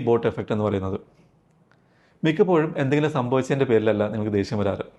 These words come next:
മറ്റേ ആൾ, നമ്മുടെ ഓപ്പോസിറ്റ് സൈഡിലുള്ള ആൾ നമ്മളെ വേദനിപ്പിക്കാൻ വേണ്ടിയാണ് അത്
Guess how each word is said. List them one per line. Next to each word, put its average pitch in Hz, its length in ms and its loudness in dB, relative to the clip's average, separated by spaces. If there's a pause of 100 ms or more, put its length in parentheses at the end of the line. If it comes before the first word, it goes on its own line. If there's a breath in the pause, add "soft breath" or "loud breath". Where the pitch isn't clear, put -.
(720 soft breath)
മറ്റേ 120 260 -2
ആൾ, 113 120 4
നമ്മുടെ 110 240 2
ഓപ്പോസിറ്റ് 120 320 -2
സൈഡിലുള്ള 110 320 0
ആൾ 101 80 0 (340 loud breath)
നമ്മളെ 120 260 2
വേദനിപ്പിക്കാൻ 120 540 4
വേണ്ടിയാണ് 101 340 0 (100)
അത് 113 100 0